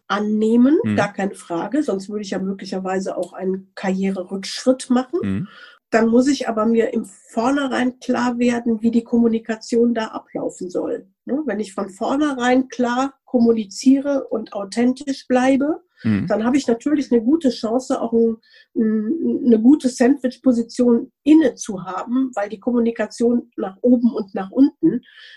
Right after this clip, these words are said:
Speaker 1: gut funktionieren kann.
Speaker 2: Ja.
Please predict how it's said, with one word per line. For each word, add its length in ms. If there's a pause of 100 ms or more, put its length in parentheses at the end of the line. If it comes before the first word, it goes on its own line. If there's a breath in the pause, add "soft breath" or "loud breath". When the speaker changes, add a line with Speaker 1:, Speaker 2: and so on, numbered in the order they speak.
Speaker 1:
gut 200
funktionieren 760
kann. 440 (440)
Speaker 2:
Ja. 300